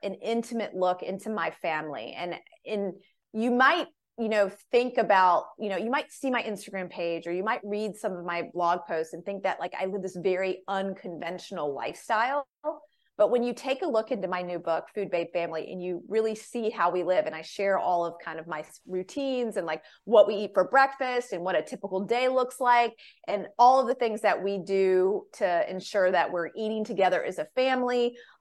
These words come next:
all of the different things that allow us to, you know, eat the same meal together instead of, you know, cooking different meals for different me-, family members based on their preference. Um, and so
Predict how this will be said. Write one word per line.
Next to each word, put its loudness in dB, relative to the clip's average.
all 10
of 4
the 6
different 0
things 0
that 4
allow 4
us 0
to, -2
you -6
know, -2
eat -8
the 0
same 0
meal 0
together 2
instead 0
of, 2
you -2
know, -2
cooking -4
different 0
meals 0
for -6
different -4
me-, -4
family 0
members -2
based -2
on -6
their -4
preference. -2
Um, 4
and 4
so 2